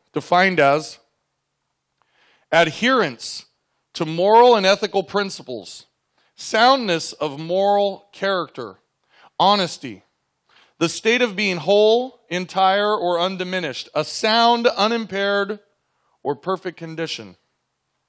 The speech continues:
So when we think of integrity and we apply it to the biblical principles, I think of moral uprightness and moral principles and honesty.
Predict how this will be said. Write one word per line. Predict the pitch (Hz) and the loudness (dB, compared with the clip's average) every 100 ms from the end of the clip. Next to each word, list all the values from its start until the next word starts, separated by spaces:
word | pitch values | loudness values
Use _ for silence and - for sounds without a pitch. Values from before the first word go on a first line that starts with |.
| _ _ _ _ _ _ _ _ _ _ _ | _ _ _ _ _ _ _ _ _ _ _
So | - 170 | -4 0
when | 175 | 2
we | 196 | 0
think | 190 185 | -2 -2
of | 160 | -2
integrity | 151 - 170 151 139 127 | -2 -2 -4 -4 -4 -4
and | 127 | -4
we | 127 | -6
apply | 120 147 143 | -6 -4 -4
it | 131 | -4
to | 139 | -10
the | 117 | -6
biblical | 131 127 123 120 | -6 -6 -8 -4
principles, | 135 139 - 147 131 | -4 -4 -4 0 0
I | 117 | -2
think | 123 110 | -4 -8
of | 104 | -6
moral | 110 123 139 139 | -4 -2 0 0
uprightness | 131 - 110 98 95 95 - 98 | -2 -4 -6 -6 -10 -16 -16 -16
and | 104 | -14
moral | 107 117 | -10 -10
principles | 113 107 92 - - _ _ _ _ _ _ _ _ | -10 -14 -16 -20 -20 _ _ _ _ _ _ _ _
and | 104 - | -16 -10
honesty. | 110 104 92 - | -10 -12 -16 -20